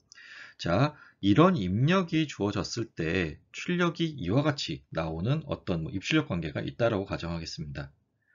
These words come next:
자, 그리고, 자, 여기에 각각의 지금 입력에 K라는 값이 곱해진 것입니다.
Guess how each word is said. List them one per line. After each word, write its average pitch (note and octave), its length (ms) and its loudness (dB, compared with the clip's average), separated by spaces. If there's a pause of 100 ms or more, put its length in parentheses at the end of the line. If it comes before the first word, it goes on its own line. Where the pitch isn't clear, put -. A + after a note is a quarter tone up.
(340)
자, E2 160 -6
그리고, C3 640 4 (760)
자, F#2 220 2
여기에 A2 640 4
각각의 A2+ 1300 2
지금 G#2+ 320 -2
입력에 F#2 800 0 (260)
K라는 D#3+ 920 2 (120)
값이 D3+ 580 0
곱해진 D#3 480 -2
것입니다. D2+ 560 -6